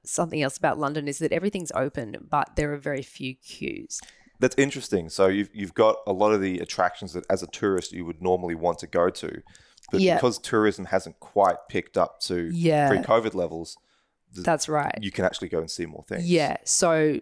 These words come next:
Speaker 1: look, I, I waltzed into the National Gallery, no queues. I waltzed into Westminster Abbey, no queues. The only two places I saw queues, to be honest, were at the London Eye, um, the big, you know, massive Ferris wheel, but luckily I'd booked fast track entry, which I highly recommend. So I kind of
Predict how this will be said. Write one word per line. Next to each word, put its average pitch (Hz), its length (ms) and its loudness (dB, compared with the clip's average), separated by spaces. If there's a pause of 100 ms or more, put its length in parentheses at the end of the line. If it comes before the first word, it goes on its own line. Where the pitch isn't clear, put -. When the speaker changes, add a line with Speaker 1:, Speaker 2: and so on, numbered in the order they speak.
(140)
Speaker 1:
look, 170 240 2
I, 143 400 2
I 156 160 2
waltzed 156 440 0
into 147 200 -2
the 151 80 -4
National 147 360 -6
Gallery, 135 600 -2
no 135 200 -8
queues. 139 460 -2
I 139 100 0
waltzed 139 340 -4
into 139 360 -4
Westminster 139 460 -4
Abbey, 139 380 -2
no 143 220 -8
queues. 143 520 -8 (300)
The - 120 0
only 190 360 4
two 175 180 2
places 156 360 0
I 151 100 2
saw 139 200 -2
queues, 151 400 -4
to - 100 -8
be 143 120 0
honest, 147 400 -2
were 143 180 0
at 143 120 -2
the 151 80 -2
London 139 400 -4
Eye, 156 300 -2 (500)
um, 131 240 -2
the 135 100 -8
big, 135 260 -2
you 143 100 -4
know, 135 200 -4 (240)
massive 139 280 -2
Ferris 131 420 0
wheel, 143 180 2
but 156 180 0
luckily 135 320 -4
I'd 135 160 -6
booked - 200 -12
fast 139 360 -4
track - 260 -10
entry, 165 420 2
which - 220 -2
I - 120 0
highly - 280 -2
recommend. 233 400 0
So - 200 -4
I 185 120 -4
kind - 220 -12
of - 80 -18